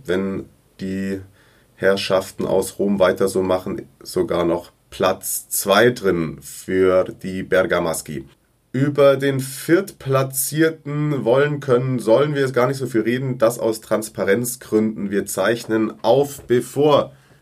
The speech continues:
Inter noch aktiv wird an diesem Spieltag in Verona. Da ist vor allem für Hellas das eventuell noch eine richtig wichtige Partie, um an die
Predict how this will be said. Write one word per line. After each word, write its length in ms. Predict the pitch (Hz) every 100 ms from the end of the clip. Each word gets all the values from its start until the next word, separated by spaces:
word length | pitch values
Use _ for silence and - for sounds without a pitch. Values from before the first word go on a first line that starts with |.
| _ _ -
Inter 520 | 156 143 147 139 135
noch 200 | 123 117
aktiv 420 | 113 - 139 139
wird 160 | 120 -
an 140 | 110
diesem 240 | 113 110 101
Spieltag 600 | - 120 120 117 113 - _ _ _
in 360 | 127 139 117
Verona. 680 | 113 110 117 143 147 151 156 - - _ _ _
Da 160 | - 101
ist 120 | 101
vor 180 | - -
allem 160 | 95 98
für 180 | 87
Hellas 380 | 87 92 104 -
das 180 | 87 -
eventuell 680 | 92 90 90 - 85 95 95 - - - -
noch 160 | 92 92
eine 140 | 92
richtig 460 | 101 98 101 95 90
wichtige 420 | 104 - 101 98
Partie, 560 | - 92 - 107 107 -
um 300 | 98 101 -
an 220 | 98 95
die 340 | 98 98 92